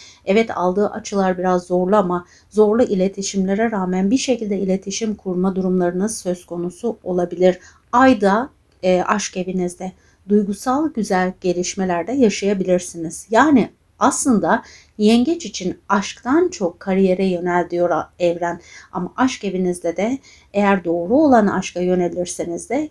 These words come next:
güzel gelişmeler, sürpriz gelişmeler de yaşayabilirsiniz bu hafta. Evet sevgili dostlar, bu haftaki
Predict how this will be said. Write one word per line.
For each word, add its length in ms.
güzel 380
gelişmeler, 640
sürpriz 460
gelişmeler 640
de 160
yaşayabilirsiniz 1040
bu 60
hafta. 380
Evet 280
sevgili 380
dostlar, 500
bu 120
haftaki 760